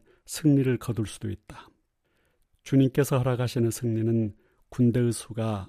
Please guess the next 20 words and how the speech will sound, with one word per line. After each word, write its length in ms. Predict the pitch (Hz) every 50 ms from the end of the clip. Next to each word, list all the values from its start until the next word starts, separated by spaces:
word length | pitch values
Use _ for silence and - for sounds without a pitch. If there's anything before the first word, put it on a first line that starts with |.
| - _ _
많고 400 | 107 107 117 117 113 - 131 120
적음에 640 | - - 113 101 - 107 110 110 110 110 104 98 - _ _ -
달려있지 480 | - 113 107 98 98 95 - - -
않다." 360 | 95 - - _ - - - - _ _ _ _ _ _ _ _ _ _ _ _ _ _ _ _ _ _ _ _ _ _ -
그의 240 | - 139 139 131
무기를 400 | 123 110 117 120 117 131 131 127
든 200 | 110 - 123 123
병사가 440 | 117 - 117 113 107 - 117 107 107
대답하였다. 800 | - 104 - - 95 - 101 92 90 - _ - - - - - _ _ _ _ _ _ _ _ _ _ _ _ _ _ _ _ _ _ _ _ _
"무엇이든지 1080 | - 120 127 131 127 120 - - - 123 120 120 110 120 123 123 120 107 - - - -
하시고자 580 | - - - 127 - - 151 147 147 139 143 135
하는 180 | 120 120 120 113
대로 180 | 113 113 107
하십시오. 460 | 98 104 - - - - - - - - _ _ _ _ _ _ _ _ _ _ _ _ _ _ _ _ _
무엇을 500 | - 117 120 127 127 123 135 135 127 110
하시든지 840 | 117 113 - 113 110 113 113 110 - - 117 117 113 107 104 107 _ _ _ _ _
그대로 340 | - - - - 113 110 107
따르겠습니다." 880 | - - 110 101 107 - 101 - - - 160 156 165 - - - _ _ _ _ _ _ _ _ _ _ _ _ _ _ _ _ _ _ -
요나단이 400 | 127 123 127 123 107 120 120 117
말하였다. 680 | 113 107 104 98 95 95 - - _ - 107 101